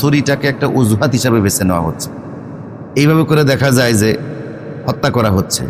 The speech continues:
এক জায়গায় দেখলাম তিনজন কিশোরকে রাস্তার উপরে ব্রিজের সাথে বেঁধে রেখেছে এবং পিটিয়ে একজনকে হত্যা করা হয়েছে। চট্টগ্রামে দেখলাম এমন একটা ঘটনা ঘটেছে,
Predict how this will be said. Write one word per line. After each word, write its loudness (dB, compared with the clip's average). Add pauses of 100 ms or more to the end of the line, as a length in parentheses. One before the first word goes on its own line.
এক 2
জায়গায় 4
দেখলাম 2
তিনজন 4
কিশোরকে 0 (540)
রাস্তার 0
উপরে 2 (480)
ব্রিজের 4
সাথে 0
বেঁধে 4
রেখেছে 0 (360)
এবং 2
পিটিয়ে 0
একজনকে 2
হত্যা -2
করা 0
হয়েছে। -4 (460)
চট্টগ্রামে 2
দেখলাম 2
এমন 2
একটা -2
ঘটনা 0
ঘটেছে, -4